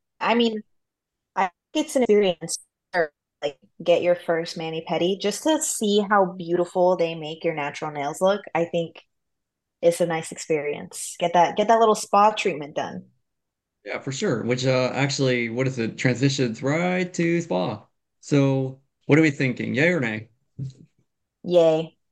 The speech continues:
Speaker 1: Very much a
Speaker 2: Yay?
Speaker 1: yay.
Speaker 2: Very
Speaker 1: Yeah.
Speaker 2: much?
Speaker 1: A spa, regardless of if it's a you day, Galentine's Day with a significant other, family member, like, that is such a good universal thing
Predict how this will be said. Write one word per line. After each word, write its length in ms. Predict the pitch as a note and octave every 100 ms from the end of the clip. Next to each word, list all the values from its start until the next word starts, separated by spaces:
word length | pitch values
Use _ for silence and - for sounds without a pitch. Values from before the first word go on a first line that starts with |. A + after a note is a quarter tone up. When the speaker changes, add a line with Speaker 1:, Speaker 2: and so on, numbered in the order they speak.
| _ _ _ _ _ _
Speaker 1:
Very 180 | F#3+ A3
much 220 | - D#3+
a 40 | A3
Speaker 2:
Yay? 40 |
Speaker 1:
yay. 400 | E3 B2 C3 - _ _ _ _ _ _ _
Speaker 2:
Very 160 | - A2+
Speaker 1:
Yeah. 0 |
Speaker 2:
much? 360 | A#2 C3+ C3+ - _ -
Speaker 1:
A 60 |
spa, 580 | F#3 - F#3 F#3+ G3+ G#3+ - _ _ _ _ _ _ _ -
regardless 1200 | F#3+ G#3 F3 F3+ F#3 F#3+ A#3 A#3+ B3 A#3+ - - -
of 420 | F#3+ F3+ E3+ E3 - -
if 160 | E3+ E3+
it's 320 | D#3+ D#3 -
a 100 | D#3
you 320 | D3+ D3+ A#3+ B3+
day, 500 | B3+ B3 A#3 A#3 A3+ -
Galentine's 800 | F#3 F3+ G3+ A#3 A#3 A3 G#3+ G3+
Day 560 | G#3 G3+ G3 F#3+ F#3 F#3 _
with 300 | D#3 D#3 D#3
a 100 | D3+
significant 600 | - E3 D#3+ E3 D#3 C#3+ D3+
other, 520 | G#3+ A3+ A3 A3 - _ _ _ _ -
family 360 | G3 G3 G#3+ A3
member, 320 | A3 A3 A3+
like, 240 | G3 F#3 G3
that 160 | F#3+
is 240 | A3+ B3 -
such 260 | G3 F#3+ -
a 100 | F3+
good 420 | D#3 F3+ F3 F3
universal 640 | E3+ F3 E3 D#3+ - E3 D#3+
thing 400 | D#3+ D#3+ D#3 D#3